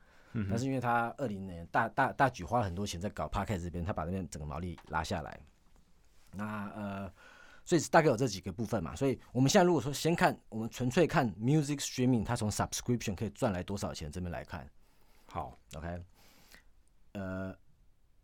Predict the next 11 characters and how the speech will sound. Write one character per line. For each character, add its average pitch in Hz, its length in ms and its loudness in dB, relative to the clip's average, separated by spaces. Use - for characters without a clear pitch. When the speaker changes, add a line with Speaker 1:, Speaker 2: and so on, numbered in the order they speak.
Speaker 2:
现 180 300 4
在 156 200 8
全 117 300 -2
世 131 200 0
界 120 200 2
有 90 120 -4
在 143 160 0
付 135 260 -4
费 101 200 0
的 67 240 -10
streamer， 110 500 -4